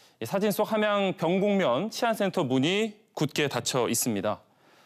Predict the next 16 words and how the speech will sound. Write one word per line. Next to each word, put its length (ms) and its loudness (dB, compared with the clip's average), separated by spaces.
아, 260 0
이뿐 220 0
아니라 380 2
서하와 640 2
휴천, 640 -2
지곡 340 0
등 440 0
함양군 360 0
네 220 2
개 160 2
면의 500 0
치안 420 0
공백 340 0
실태를 380 0
전하고 300 0
있는데요. 400 -2